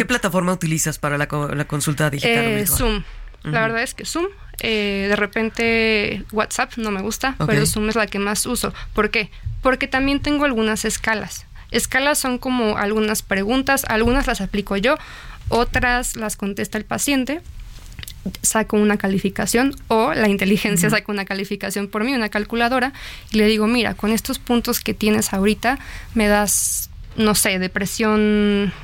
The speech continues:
Speaker 1: moderada.
Speaker 2: Ujú.
Speaker 1: Vamos a iniciar tratamiento, vamos a ver en unos meses y este puntaje tendría que bajar". Entonces, con Zoom puedo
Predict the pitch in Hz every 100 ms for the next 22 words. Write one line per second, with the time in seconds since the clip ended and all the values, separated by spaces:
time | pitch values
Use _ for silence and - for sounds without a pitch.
0 | - 208 196 196 196 185 - - 156 135
1 | 135 135 190 208 240 247 247 220 202 220
2 | 214 214 208 214 285 302 349 370 220 220
3 | 226 - 208 202 202 202 196 190 220 254
4 | - 285 - - 214 214 214 262 - 208
5 | 220 214 226 - 190 185 233 247 196 180
6 | - - - - - - - - - -
7 | - 220 214 214 220 226 - - 311 294
8 | 285 - 277 294 - 247 220 214